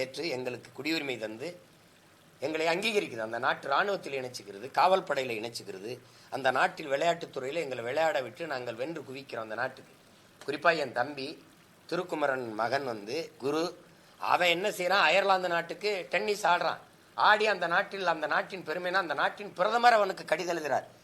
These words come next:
"இந்த நாட்டின் பெருமையை நீ நிலைநாட்டி விட்டாய் மகனேன்னு." அது இருக்குது, பகிர், நான் வேணா அனுப்புறேன். அந்த அளவுக்கு எங்களை அங்கீகரிக்குது அந்த நாடுகள். திபெத்தியனுக்கு இந்த நாட்டுக்கு என்ன சம்பந்தம் இருக்கு? உனக்கு இந்த நாட்டு, திபெத்தியனுக்கு என்ன சம்பந்தம் இருக்கு? நீ அவனுக்கு குடியுரிமை கொடுக்குற,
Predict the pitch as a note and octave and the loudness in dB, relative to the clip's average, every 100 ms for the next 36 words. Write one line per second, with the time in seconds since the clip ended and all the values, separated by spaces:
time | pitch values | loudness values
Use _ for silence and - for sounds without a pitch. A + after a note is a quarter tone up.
0 | - - B2+ B2+ F3 F3+ F3 C#3 D#3+ F#3 | -20 0 0 4 2 2 -8 -2 0 0
1 | F3 D#3 C#3+ E3+ F3+ E3 - D3 C#3+ C3+ | -2 -2 -2 -2 2 2 0 -2 2 2
2 | B2 B2 A#2+ A#2 F2+ - - - B2 C3+ | 0 -2 -4 -8 -12 -20 -20 -2 -2 0
3 | D#3 E3+ D3 A#2 C#3+ C#3 C3+ C3+ D#3+ D3 | -4 -6 -10 -2 -2 0 0 0 0 -2
4 | C#3 - F#2+ - - _ - - - - | -2 -8 -14 -16 -20 _ -20 -20 -20 2
5 | C#3+ G#3 G#3+ A3 B3 A#3+ G#3+ G#3+ F#3+ A3 | 2 8 10 10 8 4 6 6 4 4
6 | B3+ A#3+ A3 G3 E3 D3 D3 C3+ A2 D3+ | 6 6 4 4 4 2 2 2 -2 -4
7 | - - - - - - - _ _ - | -6 -20 -20 -20 -20 -20 -20 _ _ -20
8 | _ _ - - A3 A#3+ C4+ B3+ A#3 A#3 | _ _ -20 -4 6 6 8 6 4 2
9 | C4 A3+ A3 B3 A#3 A3 A#3 A3 A3+ A3+ | 0 2 4 4 2 0 0 2 0 0
10 | A3 G3 A#3 - - - - - - _ | -2 -2 -8 -10 -20 -20 -20 -20 -20 _
11 | _ - - - - - - - - _ | _ -20 -20 -20 -20 -20 -20 -20 -20 _
12 | - - C3 F#3+ B3 C4+ C#4 B3 B3 B3+ | -20 -10 4 6 8 6 4 8 6 6
13 | A#3 B3+ C4 B3+ B3+ B3 C4+ C4 B3+ C4+ | 4 4 6 6 8 6 4 4 4 4
14 | B3 F#3+ F#3+ F#3+ A#3+ C4 B3+ C4 B3 A#3 | 2 2 4 6 6 2 0 2 2 0
15 | G#3 G3+ C4 E4+ | 0 0 2 0